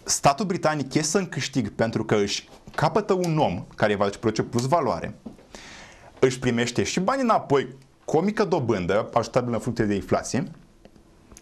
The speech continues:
și după aceea, iarăși statul britanic încurajează tot soiul de bănci, antreprize private, companii private să investească în oamenii ăștia.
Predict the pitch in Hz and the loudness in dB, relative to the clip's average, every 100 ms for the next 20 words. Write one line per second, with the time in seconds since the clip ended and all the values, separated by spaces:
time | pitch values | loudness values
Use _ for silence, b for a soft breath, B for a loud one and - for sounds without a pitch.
0 | B B B B B - 196 196 196 135 | B B B B B -2 2 2 2 0
1 | 113 127 175 - _ _ _ - 131 208 | 0 -4 -4 -12 _ _ _ 0 2 2
2 | 220 - 202 196 196 190 214 180 175 156 | 0 -2 0 -2 0 -2 0 0 2 2
3 | 131 196 220 226 214 247 208 240 220 196 | 2 0 0 -2 0 0 0 0 0 0
4 | 113 - - _ _ B B B B B | -4 -8 -16 _ _ B B B B B
5 | _ _ _ _ 139 151 196 214 226 254 | _ _ _ _ 0 2 0 0 0 0
6 | 240 233 262 262 - 151 139 180 214 214 | 0 2 2 0 -2 0 0 0 0 0
7 | 240 240 175 - 143 123 127 190 190 185 | 0 -2 -2 -2 0 0 0 0 0 -2
8 | 185 185 170 - | 0 0 -2 -4